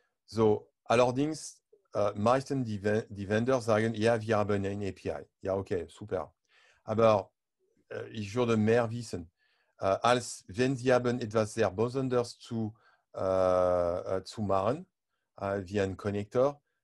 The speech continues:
es kostet Geld und, und Zeit. So, es ist der Grund, dass ich, ich denke, äh, äh, wichtig zu überprüfen, äh, welche dam-System haben schon einen Connector, zum Beispiel wie ein pim-System? Und heute, ich würde sagen, dass,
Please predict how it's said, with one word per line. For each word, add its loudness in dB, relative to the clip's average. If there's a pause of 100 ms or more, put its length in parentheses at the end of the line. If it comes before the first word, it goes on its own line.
(140)
es -10
kostet -4
Geld -2 (300)
und, -6
und -6
Zeit. -4 (340)
So, -2 (400)
es -8
ist -2
der 6
Grund, 0
dass 2
ich, -8 (540)
ich -12
denke, 0 (340)
äh, 2 (180)
äh, -2
wichtig -6
zu -8
überprüfen, -4 (760)
äh, 4 (200)
welche 0
dam-System -2
haben 0
schon -4
einen -2
Connector, -2
zum -8
Beispiel -4
wie -2
ein -2
pim-System? -6
Und -2
heute, 0
ich -6
würde -4
sagen, -2
dass, -2